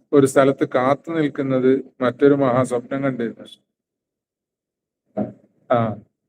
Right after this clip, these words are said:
അപ്പൊ, അപ്പൊ നബി സല്ലല്ലാഹു അലൈഹി വസല്ലം കുറച്ച് സഹാബത്തിൽ ചിലരും കൂടി ഇങ്ങനെ കാത്തു നിൽക്കുന്ന, ആരെയോ പ്രതീക്ഷിച്ച് ഇങ്ങനെ നിൽക്കുന്ന സ്വപ്നം കണ്ട് വേറെ അന്നത്തെ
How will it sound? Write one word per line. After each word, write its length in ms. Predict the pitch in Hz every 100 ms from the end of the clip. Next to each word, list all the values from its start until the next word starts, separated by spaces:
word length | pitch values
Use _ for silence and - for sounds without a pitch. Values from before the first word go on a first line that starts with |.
| -
അപ്പൊ, 140 | 117 123 - 135
അപ്പൊ 120 | 127 127
നബി 100 | 123
സല്ലല്ലാഹു 260 | 123 143 151
അലൈഹി 100 | 139
വസല്ലം 240 | 151 165 175 175 -
കുറച്ച് 240 | 165 - 175 -
സഹാബത്തിൽ 480 | 151 151 160 143 160 156
ചിലരും 220 | 147 143 147
കൂടി 120 | 143
ഇങ്ങനെ 200 | 143 143 143 _ _ -
കാത്തു 240 | 127 120 156
നിൽക്കുന്ന, 300 | 143 139 151 - _ _ 135 135 135
ആരെയോ 200 | 147 160
പ്രതീക്ഷിച്ച് 360 | 160 160 156 175
ഇങ്ങനെ 160 | 160 165
നിൽക്കുന്ന 340 | 156 143 147 147
സ്വപ്നം 260 | 139 135 131
കണ്ട് 180 | 131 113 113
വേറെ 180 | 123 123 127 _ _ _ _ _ 127
അന്നത്തെ 260 | 127 127